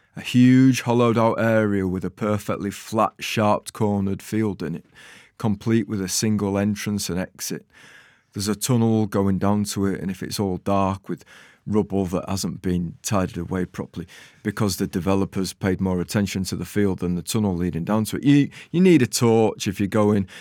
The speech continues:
but after about four hundred metres of walking, a light begins to appear at the end of the tunnel, like a nature spot that not many people know about.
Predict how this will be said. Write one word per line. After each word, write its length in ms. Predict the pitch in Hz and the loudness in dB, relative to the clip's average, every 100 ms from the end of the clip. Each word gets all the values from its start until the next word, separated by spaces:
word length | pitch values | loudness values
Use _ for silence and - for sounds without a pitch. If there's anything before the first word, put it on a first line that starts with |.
| - | -20
but 160 | - - | -6 -2
after 180 | 120 123 | 0 2
about 240 | 110 78 | 2 0
four 280 | - 123 113 | 0 2 2
hundred 280 | 110 104 101 | 0 -2 0
metres 440 | 107 117 - 98 | 2 2 0 -6
of 100 | 87 | -4
walking, 580 | 90 110 113 107 101 98 | 0 4 4 2 -4 -2
a 60 | 90 | -2
light 460 | 98 104 104 - | 0 2 0 -2
begins 340 | 101 92 95 90 | -6 -4 -4 -4
to 140 | 98 | -6
appear 440 | 92 - 92 90 | -6 -4 -2 -2
at 120 | 90 90 | -4 -2
the 100 | 104 | 0
end 160 | 113 | 0
of 80 | 101 | -4
the 80 | 90 | -8
tunnel, 300 | - 101 87 | -8 -6 -4
like 180 | 95 120 | -4 -4
a 60 | |
nature 400 | 135 160 - 127 | -2 -2 -4 -6
spot 400 | - - 107 98 | -6 -2 -2 -2
that 220 | 98 - - | -6 -6 -4
not 180 | 117 | -4
many 180 | 110 113 | -2 -2
people 300 | 101 107 - | -2 -4 -2
know 280 | 104 113 123 | 0 2 2
about. 380 | 95 80 87 | -2 -6 -10